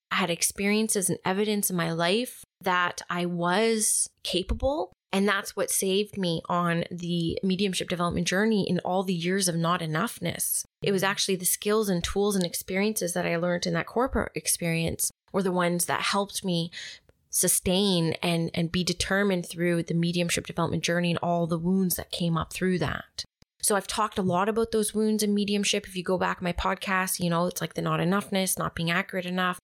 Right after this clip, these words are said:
saying something stupid, being judged, not having specific types of evidence that come through me easily. You know, I, it took me a long time to understand what I do have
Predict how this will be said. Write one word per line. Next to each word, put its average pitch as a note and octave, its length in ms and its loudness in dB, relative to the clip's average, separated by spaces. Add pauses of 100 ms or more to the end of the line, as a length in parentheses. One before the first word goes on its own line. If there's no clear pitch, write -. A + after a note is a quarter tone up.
(140)
saying E3 220 0
something D#3+ 280 -4
stupid, F#3+ 680 0 (180)
being D#3+ 380 0
judged, G3 800 0 (420)
not F3 260 2
having F3+ 380 -2
specific - 520 -4
types - 260 -6
of B2 120 -2
evidence G3+ 360 0
that G3 120 -2
come F#3+ 200 -4
through G3 160 0
me F#3+ 160 4
easily. F#3+ 640 0 (160)
You F3 100 2
know, F3 340 2
I, F3+ 300 -2
it F3 80 -4
took F#3+ 180 -4
me F#3+ 80 0
a F3+ 60 2
long E3+ 200 0
time F#3+ 340 0
to - 140 -2
understand F3 480 0
what F3 120 0
I E3+ 80 2
do F3 400 2
have G3 600 0